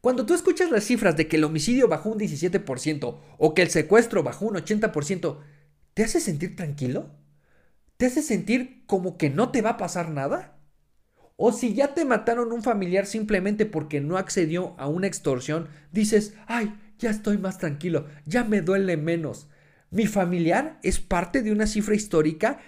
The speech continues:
de que están reduciendo los actos de violencia. El presidente nos lanza esos, esas cifras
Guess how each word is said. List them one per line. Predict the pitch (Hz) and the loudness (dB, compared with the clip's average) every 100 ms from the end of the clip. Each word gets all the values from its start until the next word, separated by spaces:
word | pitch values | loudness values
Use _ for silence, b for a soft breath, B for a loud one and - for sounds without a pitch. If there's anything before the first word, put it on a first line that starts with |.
| B | B
de | - 190 196 | -2 -2 0
que | 160 | -2
están | 156 - 240 349 349 | -4 -2 -2 0 6
reduciendo | 220 156 151 185 185 190 175 B - | 6 6 2 -2 0 0 -2 B -2
los | 156 156 | 0 0
actos | 190 - 180 143 | -6 -2 0 2
de | 143 | 0
violencia. | 123 120 143 139 - - - - _ _ _ _ _ _ _ _ _ _ _ _ _ _ _ _ _ _ _ _ _ _ _ B B B B 185 | 0 -2 0 -2 -4 -12 -16 -20 _ _ _ _ _ _ _ _ _ _ _ _ _ _ _ _ _ _ _ _ _ _ _ B B B B 2
El | 208 | 2
presidente | 214 202 208 208 220 240 | 2 0 2 0 2 0
nos | 233 185 143 | 0 -2 -4
lanza | 147 170 202 220 | -4 -4 -2 -2
esos, | 214 170 147 | -4 -6 -6
esas | 180 175 185 - | -6 -4 -6 -6
cifras | 185 147 131 127 - | -6 -6 -6 -6 -10